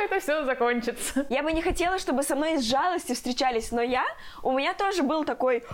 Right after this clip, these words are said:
Speaker 2: опыт, когда мы всё с парнем никак не могли расстаться, постоянно что-то сходились, расходились, я уже понимала, что нет, но периодами вот эти вот чувства на тебя нахлынывали, ты думала:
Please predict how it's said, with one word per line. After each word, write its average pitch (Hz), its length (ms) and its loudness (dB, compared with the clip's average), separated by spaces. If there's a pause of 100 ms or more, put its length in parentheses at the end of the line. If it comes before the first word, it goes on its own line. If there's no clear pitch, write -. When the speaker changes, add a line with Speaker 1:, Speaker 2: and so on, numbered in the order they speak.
(140)
Speaker 2:
опыт, 359 320 0
когда 254 260 0
мы 269 120 -2
всё 277 300 0
с 285 100 -10
парнем 247 360 0
никак 262 360 0
не 240 80 -2
могли 220 280 0
расстаться, 233 560 -2
постоянно 233 340 -2
что-то - 180 -8
сходились, 254 440 0
расходились, 226 760 0
я 240 140 0
уже 247 160 -2
понимала, 240 480 0
что - 260 0
нет, 220 380 2 (560)
но 240 160 0
периодами 269 560 2
вот 240 160 0
эти 254 180 0
вот 240 220 0
чувства 277 400 0
на 220 100 0
тебя 226 220 -2
нахлынывали, 233 680 0
ты 208 140 -8
думала: 233 400 2